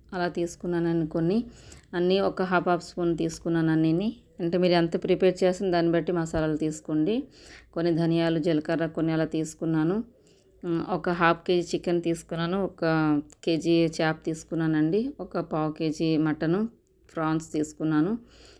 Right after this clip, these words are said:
అలాగే నాలుగు స్పూన్ల బాదం, కాజు తీసుకున్నాను. ఇవన్నీ నేను ఒక బాండీ పెట్టుకొని ఈ మసాలా ఐటమ్స్ అన్నీ వేయించుకుంటున్నానండి. ఇవన్నీ దోరగా కొద్దిగా మనం వేయించుకోవాలి.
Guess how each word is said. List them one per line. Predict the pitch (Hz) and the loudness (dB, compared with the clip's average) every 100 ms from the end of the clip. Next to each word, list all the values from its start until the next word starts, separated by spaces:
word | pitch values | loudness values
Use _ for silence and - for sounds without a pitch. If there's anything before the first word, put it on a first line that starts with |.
| _ | _
అలాగే | 170 170 170 | 0 2 4
నాలుగు | 170 160 160 | 4 2 0
స్పూన్ల | - 170 170 165 165 | -4 -2 0 2 2
బాదం, | 151 151 151 160 165 175 - - - _ - | 4 2 2 2 2 0 -4 -18 -20 _ -2
కాజు | 165 156 | 0 0
తీసుకున్నాను. | 160 160 160 - 165 160 214 247 - - - - _ - | -2 -4 -4 -4 -2 0 0 -4 -12 -20 -20 -20 _ -6
ఇవన్నీ | 170 180 185 196 | 0 2 4 4
నేను | 196 180 | 2 2
ఒక | 175 | 0
బాండీ | 165 165 165 175 | 0 2 4 2
పెట్టుకొని | 180 170 - 175 175 208 - 403 | 0 -4 -4 -2 0 0 -4 -2
ఈ | 175 | 0
మసాలా | 170 170 175 170 | 0 0 2 2
ఐటమ్స్ | 165 165 170 | 2 0 -2
అన్నీ | 170 170 185 - - - _ | -2 0 0 -2 -8 -20 _
వేయించుకుంటున్నానండి. | 180 170 170 - 165 156 160 156 156 156 202 269 - _ _ _ - - - _ _ _ _ _ | -2 -2 -2 -4 -4 -2 0 2 2 2 0 -2 -8 _ _ _ -20 -20 -20 _ _ _ _ _
ఇవన్నీ | 175 175 185 | 0 2 4
దోరగా | 180 180 170 175 180 | 4 4 4 2 0
కొద్దిగా | 175 156 170 | 0 0 2
మనం | 170 165 | 2 2
వేయించుకోవాలి. | 160 160 - 170 160 151 180 | 0 -2 -6 -4 0 0 0